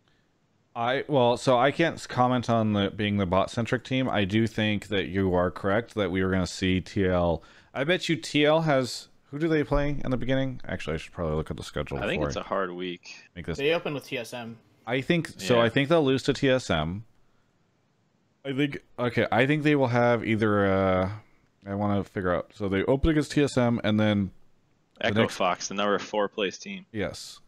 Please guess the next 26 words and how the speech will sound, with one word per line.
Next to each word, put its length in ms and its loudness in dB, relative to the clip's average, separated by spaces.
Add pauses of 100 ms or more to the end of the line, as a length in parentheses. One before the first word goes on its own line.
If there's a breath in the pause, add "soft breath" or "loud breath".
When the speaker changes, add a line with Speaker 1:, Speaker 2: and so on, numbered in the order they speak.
Speaker 1:
Echo 240 -4
Fox, 580 -2 (680 soft breath)
Hundred 340 -2
Thieves 480 0
the 120 -2
next 280 0
week, 260 0
and 200 0
C 180 0
L 140 2
G. 320 -6 (460 soft breath)
So 100 -6
I 60 -2
think 240 -2
they 160 2
lose 460 2
both 260 0
their 140 2
games 360 0
the 100 0
first 340 -2
week, 200 2
and 160 0
I 100 2
think 300 -2
they 760 0